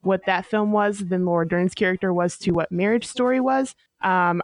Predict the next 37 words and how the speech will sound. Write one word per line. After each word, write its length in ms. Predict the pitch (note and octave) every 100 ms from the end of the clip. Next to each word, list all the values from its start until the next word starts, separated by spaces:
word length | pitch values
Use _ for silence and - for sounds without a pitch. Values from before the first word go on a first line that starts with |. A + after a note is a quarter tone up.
| -
I 120 | F#3+
don't 160 | F3
know 140 | F3+ F3+
how 100 | F3+
much 200 | F3+ F3+
that 180 | D#3+ -
really 300 | F3+ A#3 B3
matters, 480 | B3 A#3 A#3 A#3 F#3+
but 400 | F#3+ E3 - -
for 240 | - A3
me, 380 | G#3+ B3+ B3+ A#3+
that's 280 | G3+ G3 -
why 140 | F3 -
I 180 | F3+
would 100 | F3+
have 100 | F3
chosen 360 | F3 F3 E3+ F3+
Margot 300 | F3 E3+ E3+
Robbie. 520 | E3 D#3+ E3+ F#3 G3 - - _ -
And 160 | G3
I 80 | G#3
just 180 | A3 -
think 220 | A3+ F#3+
Margot 240 | F#3 F#3
Robbie 420 | E3+ E3 F3 F3 D#3+
is 220 | E3+ - _
probably 420 | - G3 G3+ A3 A3
one 160 | F#3+
of 80 | F#3
the 60 | F#3
most 200 | F#3 -
diverse 460 | F3 E3+ F3+ -
actresses 560 | - E3+ F#3 G3 F#3+ E3+
we 120 | E3+
have 400 | E3 F#3 F3+ E3+
right 260 | E3 F3 E3+
now. 440 | D#3+ D#3+ F3+ C#4